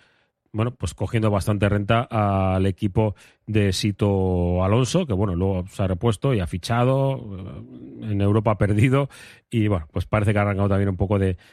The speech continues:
de aquella manera, pero hay que ganar los partidos. Un equipo, como vemos, que anota y recibe muchos puntos y que tiene,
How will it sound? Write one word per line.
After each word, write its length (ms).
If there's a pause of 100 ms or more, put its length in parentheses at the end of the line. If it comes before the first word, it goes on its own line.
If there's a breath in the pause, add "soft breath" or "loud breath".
(140 soft breath)
de 120
aquella 280
manera, 280
pero 140
hay 60
que 80
ganar 280
los 360
partidos. 520 (260 loud breath)
Un 100
equipo, 280
como 260
vemos, 340 (360 soft breath)
que 280
anota 480
y 40
recibe 380
muchos 320
puntos 560 (840 soft breath)
y 120
que 120
tiene, 500